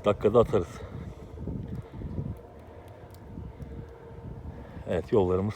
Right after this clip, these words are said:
şu anda açık arkadaşlar. Güzel lastik oldun mu araba gelir gider ama diğer türlü dediğim gibi Grider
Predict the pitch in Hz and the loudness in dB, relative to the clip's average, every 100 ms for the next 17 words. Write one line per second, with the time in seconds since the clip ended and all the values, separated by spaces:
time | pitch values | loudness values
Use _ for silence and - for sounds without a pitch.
0 | - 104 95 107 104 - - - - - | 0 2 4 2 0 -10 -16 -18 -18 -18
1 | - - - - 110 - - 92 104 90 | -18 -20 -18 -4 -2 2 2 4 4 4
2 | - 87 98 113 104 107 107 - - 113 | 0 -4 4 6 8 8 6 2 4 6
3 | 107 98 120 - - - - - - - | 6 2 0 -6 -14 -14 -14 -16 -16 -16
4 | - - 117 104 104 117 - - 113 117 | -14 -2 6 8 6 2 -2 6 6 6
5 | 113 110 104 - 120 117 - - - - | 4 4 4 4 4 4 4 -4 -6 -6
6 | - - - 113 127 131 117 110 135 - | -14 -16 2 6 8 6 2 4 2 0
7 | - - - - - - - 104 117 104 | -10 -14 -18 -18 -18 -6 2 4 4 4
8 | 92 113 113 120 131 | 2 8 10 10 10